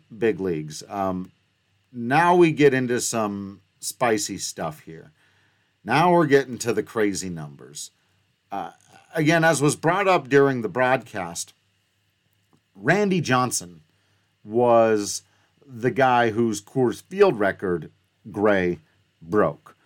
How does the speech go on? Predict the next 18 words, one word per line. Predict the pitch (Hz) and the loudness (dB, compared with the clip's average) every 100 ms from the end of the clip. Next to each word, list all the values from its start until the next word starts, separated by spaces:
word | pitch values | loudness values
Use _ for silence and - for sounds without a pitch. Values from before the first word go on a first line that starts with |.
| _ _ _ | _ _ _
Uh, | - 78 - - | -16 -16 -16 -6
I, | 131 131 | -2 2
I | 151 | 2
think | 190 | 2
it's | 170 156 | 0 2
super | 156 156 147 | 2 2 0
cool | 123 - 147 151 | -2 0 2 4
that | 165 | 2
he | 127 | -2
broke | 113 127 123 123 _ | -2 0 0 0 _
Darryl | 117 127 123 117 | 0 2 4 2
Kyle's | - 120 120 113 104 | 2 2 2 0 -6
franchise | - 110 123 127 139 143 123 | -6 -4 -4 -2 0 0 0
record | 147 151 180 185 - | -2 0 -4 -6 -6
of | 113 104 101 95 - | 0 0 0 -4 -10
fourteen | - 135 127 - 139 | 0 2 2 -2 -4
strikeouts. | 131 - 123 120 143 151 175 - - _ _ _ _ _ | -4 -4 -2 -2 -2 -4 -4 -8 -8 _ _ _ _ _
Um, | 110 120 117 117 117 | 0 4 4 2 -6